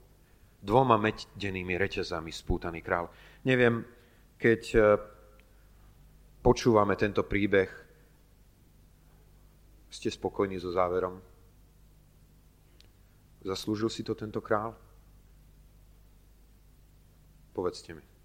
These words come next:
zaslúžil si to? Absolútne. Kto by o tom pochyboval? Náš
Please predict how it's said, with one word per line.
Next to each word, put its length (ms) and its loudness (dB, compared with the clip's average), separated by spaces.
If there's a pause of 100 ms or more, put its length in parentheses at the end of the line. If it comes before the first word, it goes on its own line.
(120)
zaslúžil 480 -10
si 160 -18
to? 160 -16 (2000)
Absolútne. 640 0 (720)
Kto 240 12
by 160 12
o 80 12
tom 240 0
pochyboval? 560 8 (1200)
Náš 400 6